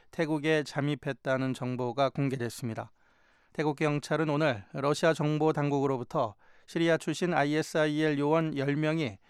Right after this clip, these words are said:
태국에 잠입했다는 정보를 받았다고 밝혔습니다. 태국 언론들은 아이에스아이엘 요원들이 지난 시월 십오 일에서 삼십일 일 사이 태국 방콕과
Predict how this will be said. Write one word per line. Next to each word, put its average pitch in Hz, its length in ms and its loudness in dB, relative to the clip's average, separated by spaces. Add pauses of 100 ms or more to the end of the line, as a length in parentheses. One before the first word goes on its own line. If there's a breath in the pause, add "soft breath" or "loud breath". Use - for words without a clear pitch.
(160 soft breath)
태국에 165 360 -2
잠입했다는 147 800 0
정보를 131 460 -2
받았다고 131 480 -2
밝혔습니다. 113 680 -6 (760 soft breath)
태국 160 260 0
언론들은 170 640 4
아이에스아이엘 160 720 4
요원들이 143 540 0 (220 soft breath)
지난 165 380 0
시월 175 540 2
십오 160 300 -4
일에서 143 400 -2
삼십일 151 460 -2
일 147 100 2
사이 143 380 -2 (340 soft breath)
태국 165 320 0
방콕과 147 720 0